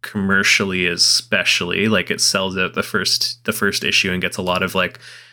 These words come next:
very positive press. And then they go back to Criminal, as was, I think, always originally the plan, to, to be like, "Let's, uh, let's hit up the Sinners once we have, like, given ourselves a bit of a break here to do Incognito."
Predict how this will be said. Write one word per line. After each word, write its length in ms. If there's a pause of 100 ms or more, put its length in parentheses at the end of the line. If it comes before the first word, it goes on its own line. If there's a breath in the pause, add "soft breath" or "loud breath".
(240 loud breath)
very 220
positive 580
press. 800 (260)
And 140
then 140
they 100
go 140 (240)
back 320
to 100
Criminal, 840 (400)
as 240
was, 220
I 80
think, 240
always 320
originally 480
the 100
plan, 500
to, 380
to 140
be 140
like, 260 (300)
"Let's, 340
uh, 240
let's 220
hit 100
up 160
the 80
Sinners 420
once 320
we 320
have, 260
like, 200
given 220
ourselves 340
a 60
bit 160
of 80
a 40
break 320
here 200
to 80
do 160
Incognito." 720